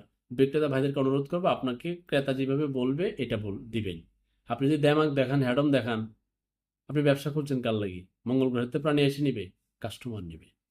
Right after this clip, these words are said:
আবার কাস্টমারদের একটা জিনিস মনে রাখতে হবে, আপনি যদি একেবারে উত্তেজিত হয়ে যান গা, আপনারও তো একটা মেইনটেনেন্স ক্ষমতা আছে, যে বিক্রেতাকে কীভাবে ম্যানেজ করা,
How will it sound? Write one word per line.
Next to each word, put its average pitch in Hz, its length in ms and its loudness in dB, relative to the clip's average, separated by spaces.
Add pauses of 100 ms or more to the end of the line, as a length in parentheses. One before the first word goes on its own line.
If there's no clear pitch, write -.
(420)
আবার 117 180 0
কাস্টমারদের 202 560 0
একটা 185 120 -4
জিনিস 165 260 -4
মনে 143 180 2
রাখতে 120 240 -2
হবে, 104 200 -2
আপনি 131 300 -2
যদি 151 200 0
একেবারে 151 460 -4
উত্তেজিত 143 400 -4
হয়ে 147 160 2
যান 131 200 2
গা, 101 220 -6 (460)
আপনারও 170 400 2
তো 196 140 0
একটা 185 160 -2
মেইনটেনেন্স 160 560 2
ক্ষমতা 127 340 0
আছে, 104 260 -6 (680)
যে 113 420 0
বিক্রেতাকে 143 440 -2
কীভাবে 156 260 2
ম্যানেজ 135 340 2
করা, 120 300 2